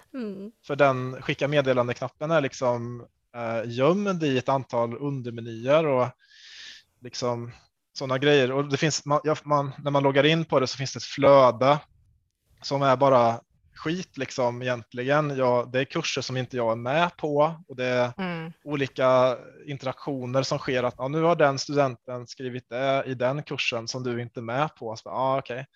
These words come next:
Speaker 2: Eh, så där hittar man ju ingenting som är relevant för mig och sånt där. Men,
Speaker 1: Mm.
Speaker 2: men, men poängen i alla fall då, det är att,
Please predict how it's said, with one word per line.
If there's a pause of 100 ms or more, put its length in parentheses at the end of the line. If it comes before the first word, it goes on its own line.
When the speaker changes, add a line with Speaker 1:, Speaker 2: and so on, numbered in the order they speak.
(440)
Speaker 2:
Eh,
så
där
hittar
man
ju
ingenting
som
är
relevant
för
mig
och
sånt
där. (460)
Men,
Speaker 1:
Mm.
Speaker 2:
men,
men
poängen
i
alla
fall
då,
det
är
att,